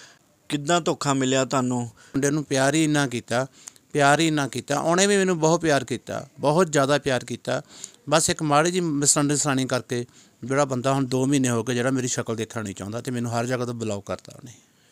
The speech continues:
Speaker 1: ਬਾਬਾ ਜੀ, ਕਿੱਥੋਂ ਦੇ ਰਹਿਣ ਵਾਲੇ ਹੋ ਤੁਸੀਂ? ਕਿੱਥੇ ਰਹਿੰਦੇ ਸੀ ਤਾਂ ਕਿਸ ਤਰ੍ਹਾਂ ਉਸ ਮੁੰਡੇ ਨੂੰ ਮਿਲੇ ਸੀ ਤਾਂ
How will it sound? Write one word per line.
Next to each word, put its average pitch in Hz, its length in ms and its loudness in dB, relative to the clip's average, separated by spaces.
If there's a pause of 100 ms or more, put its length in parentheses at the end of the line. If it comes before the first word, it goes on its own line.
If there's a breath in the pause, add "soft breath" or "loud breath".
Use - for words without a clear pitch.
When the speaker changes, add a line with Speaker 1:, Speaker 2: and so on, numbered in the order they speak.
(420 soft breath)
Speaker 1:
ਬਾਬਾ 120 220 -16
ਜੀ, 131 140 -16
ਕਿੱਥੋਂ 143 320 -12
ਦੇ 143 120 -2
ਰਹਿਣ 120 240 -4
ਵਾਲੇ 117 260 -4
ਹੋ 120 80 -2
ਤੁਸੀਂ? 123 500 -4 (360 loud breath)
ਕਿੱਥੇ 151 400 -2
ਰਹਿੰਦੇ 135 320 0
ਸੀ 135 120 -2
ਤਾਂ 135 140 -2
ਕਿਸ 147 240 -4
ਤਰ੍ਹਾਂ 139 420 -2
ਉਸ 127 240 -6
ਮੁੰਡੇ 127 260 -4
ਨੂੰ 131 120 -4
ਮਿਲੇ 127 280 -2
ਸੀ 127 180 -2
ਤਾਂ 120 240 -8